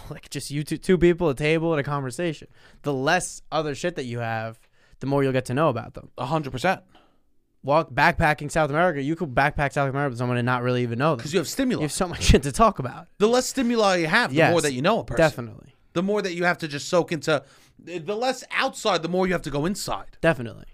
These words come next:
Speaker 1: Which I like. Every one of my first, I also realized this,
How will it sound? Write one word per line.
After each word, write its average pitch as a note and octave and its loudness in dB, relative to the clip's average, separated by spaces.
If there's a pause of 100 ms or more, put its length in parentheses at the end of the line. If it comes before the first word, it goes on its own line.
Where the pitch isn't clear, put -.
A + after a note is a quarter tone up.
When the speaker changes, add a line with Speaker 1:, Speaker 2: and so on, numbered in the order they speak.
(800)
Speaker 1:
Which E3 2
I G3 8
like. G3 4 (460)
Every G3+ 6
one A3+ 6
of G#3+ 2
my F#3 4
first, F3 -2
I E3 6
also D#3+ 4
realized D3+ 2
this, C3+ -2